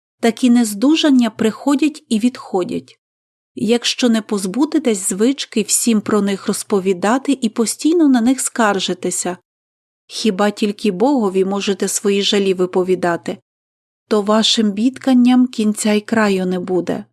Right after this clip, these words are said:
Так на цьому наполягаю, бо вважаю, що то питання вельми важливе, і, власне, через нього в монастирях пом'якшили вимоги стосовно дотримання уставу.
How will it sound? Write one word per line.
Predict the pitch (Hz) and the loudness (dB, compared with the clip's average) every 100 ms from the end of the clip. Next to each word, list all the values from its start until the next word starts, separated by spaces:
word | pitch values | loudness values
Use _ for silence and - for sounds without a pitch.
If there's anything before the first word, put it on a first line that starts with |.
| _ _ _ _ _ - | _ _ _ _ _ -2
Так | 180 220 | 0 2
на | 269 262 | 2 2
цьому | 254 254 247 | 4 4 6
наполягаю, | 240 233 233 226 240 220 190 165 160 - _ _ | 4 2 0 2 0 -2 -2 0 -4 -8 _ _
бо | 190 202 214 | -4 0 0
вважаю, | 196 208 202 240 277 285 294 - _ _ _ | 2 -2 0 2 2 4 2 -2 _ _ _
що | - - - 247 | -4 -4 0 0
то | 247 277 | 2 -2
питання | 285 269 254 254 254 254 247 - | 2 -2 2 2 6 4 2 0
вельми | 233 202 190 180 | 0 0 -2 -2
важливе, | 185 185 185 175 180 185 - _ _ _ _ | -2 -2 0 0 0 -8 -12 _ _ _ _
і, | 214 | 0
власне, | 202 220 226 - 226 | 2 2 2 0 -2
через | - 233 220 - | 2 2 2 0
нього | 214 285 277 | 2 2 2
в | 214 | 0
монастирях | 208 214 214 - - 202 240 277 | -2 -2 0 -2 0 0 0 0
пом'якшили | - 208 190 220 277 - 247 220 196 | 0 -2 0 0 0 0 0 2 2
вимоги | 214 262 277 254 | 2 2 2 2
стосовно | 262 - 220 - 208 220 233 | 0 -2 -2 0 2 2 2
дотримання | 220 - 190 196 196 196 | 0 -2 -2 -2 -4 -6
уставу. | - 202 - 185 170 165 | -4 -6 -4 -4 -4 -6